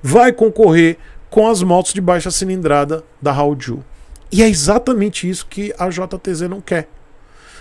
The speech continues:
Então, eu acho muito difícil essa excelente moto vir pra cá por essa questão de, de mercado, de estratégia comercial da J T Z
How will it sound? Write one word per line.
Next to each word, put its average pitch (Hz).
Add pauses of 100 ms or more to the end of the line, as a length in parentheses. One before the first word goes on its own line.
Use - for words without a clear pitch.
(160)
Então, -
eu 208
acho 208
muito 220
difícil 190
essa 202
excelente 170
moto 147
vir 143
pra 160
cá 151 (420)
por 214
essa 220
questão 196
de, 185 (180)
de 156
mercado, 180 (1000)
de 120
estratégia 185
comercial 143 (800)
da 185
J 180
T 196
Z 160